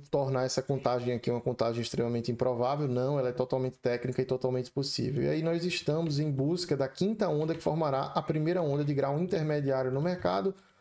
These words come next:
o que, eh, vai casar basicamente com o período em que nós estaremos bem próximos do halving. E aí teríamos uma correção muito longa, muito demorada e muito deep, porque a invalidação pra essa onda um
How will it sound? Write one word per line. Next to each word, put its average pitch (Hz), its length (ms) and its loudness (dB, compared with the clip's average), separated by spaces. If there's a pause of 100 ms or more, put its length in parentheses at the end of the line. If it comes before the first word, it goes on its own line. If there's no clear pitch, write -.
(160)
o 214 120 -2
que, 226 400 0
eh, 156 220 0
vai 175 300 2
casar 180 460 2
basicamente 175 640 0
com 180 140 0
o 175 40 -2
período 170 400 2
em 160 60 0
que 160 120 -2
nós 156 180 0
estaremos 151 720 0
bem 156 200 0
próximos 156 540 0
do 151 120 2
halving. 135 480 0 (480)
E 156 140 2
aí 170 560 0 (140)
teríamos 165 500 2
uma 160 140 0
correção 165 560 0
muito 180 480 0
longa, 160 440 2
muito 170 240 0
demorada 151 440 0
e 160 40 0
muito 170 220 0
deep, 147 380 0
porque 160 360 -2
a - 140 0
invalidação 175 800 0
pra 190 160 0
essa 143 160 -2
onda 135 200 2
um 180 220 0